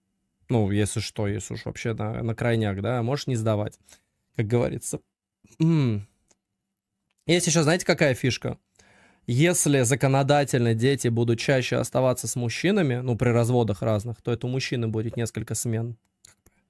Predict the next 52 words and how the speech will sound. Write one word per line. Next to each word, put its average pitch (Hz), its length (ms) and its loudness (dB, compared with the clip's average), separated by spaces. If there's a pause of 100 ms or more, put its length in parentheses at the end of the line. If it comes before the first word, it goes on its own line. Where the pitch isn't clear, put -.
(300)
А 139 100 2
многие 190 260 6
мужчины 180 400 4
очень 190 340 4
даже 160 280 4
за, 151 260 4
чтобы 123 260 0
дети 120 260 0
остались 110 420 0
с - 40 -6
ними. 196 220 2
Я 131 160 2
напоминаю 120 540 2
на 104 80 0
всякий - 260 -4
пожарный, 110 480 2
просто 113 340 -6
большинство 120 300 0
му-, 135 120 0
ну, 139 160 0
многие 127 280 2
мужчины 127 400 2
не 143 180 2
против 107 480 -2 (320)
того, 127 140 2
чтобы 120 220 0
дети 117 220 2
остались 107 420 -2
с - 60 -10
ними. 117 180 -4
То 120 180 0
есть 107 300 -2 (380)
ты 160 80 2
можешь 170 200 4
вообще 160 280 2
ни 143 100 4
на 127 100 4
какой... 123 300 0
Ты 160 80 2
можешь 160 160 2
родить, 147 360 2
и 165 40 4
у 135 40 4
тебя 151 140 2
никакой 143 240 2
смены 135 300 2
не 117 100 2
будет 104 240 0
больше 101 320 -6
никогда 107 300 -2
в 98 40 -2
жизни. 104 360 -4